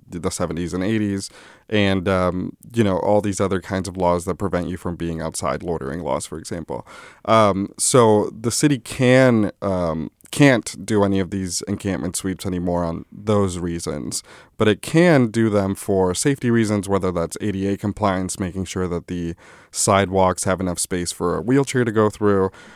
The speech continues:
or whether it's, um, you know, to clean a sidewalk, for example. The, the difference now is that the officials actually have to give them a notice,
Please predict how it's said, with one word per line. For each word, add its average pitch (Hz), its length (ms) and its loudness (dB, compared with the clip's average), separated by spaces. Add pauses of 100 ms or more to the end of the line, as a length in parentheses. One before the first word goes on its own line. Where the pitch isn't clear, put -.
(180)
or 147 260 8
whether 117 360 6
it's, 101 300 2
um, 92 500 0 (120)
you 110 120 -2
know, 92 120 -2
to 92 240 -6
clean 107 340 -2
a 92 60 -2
sidewalk, 85 640 -2
for 85 120 -6
example. - 580 -8 (280)
The, 101 680 0
the 107 220 -2
difference 123 480 0
now 107 260 2
is 92 140 -4
that 92 460 -4
the 90 360 -4
officials 98 460 -4
actually 92 340 -4
have 87 300 -4
to 98 80 -8
give 92 220 -6
them 90 120 -4
a 90 60 -4
notice, 85 680 -6